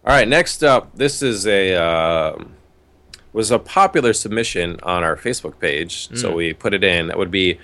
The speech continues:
Speaker 1: Marv from Sin City.
Speaker 2: Oh, yes.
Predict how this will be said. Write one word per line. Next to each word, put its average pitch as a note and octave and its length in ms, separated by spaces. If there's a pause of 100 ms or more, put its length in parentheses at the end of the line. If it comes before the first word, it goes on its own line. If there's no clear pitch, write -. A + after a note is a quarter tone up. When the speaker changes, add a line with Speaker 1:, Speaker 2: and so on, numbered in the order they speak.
(180)
Speaker 1:
Marv F2 720 (920)
from F2+ 180
Sin G#2 260
City. E2+ 480 (1000)
Speaker 2:
Oh, G2 100
yes. G#2+ 600